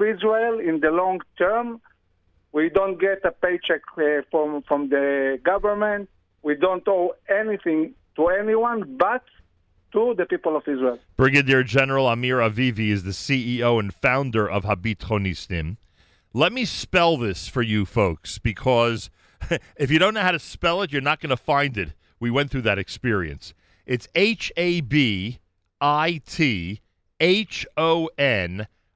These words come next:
Speaker 2: I S T I M. Habitonistim. H A B I T H O N I S T I M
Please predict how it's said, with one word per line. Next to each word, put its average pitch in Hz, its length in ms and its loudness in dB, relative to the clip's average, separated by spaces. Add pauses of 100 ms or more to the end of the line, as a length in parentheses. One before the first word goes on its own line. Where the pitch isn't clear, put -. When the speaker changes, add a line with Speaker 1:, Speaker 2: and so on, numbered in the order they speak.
(140)
Speaker 2:
I 160 440 2
S 143 480 -2 (120)
T 156 280 -4
I 123 160 2
M. 95 400 -2
Habitonistim. 120 1400 -4
H 156 380 -4
A 156 220 -2
B 143 280 -2
I 143 180 0
T 95 480 -6 (600)
H 147 380 0
O 160 220 0
N 107 360 0 (140)
I 139 240 0
S 131 320 -2
T - 260 -6
I 123 140 2
M 107 360 -2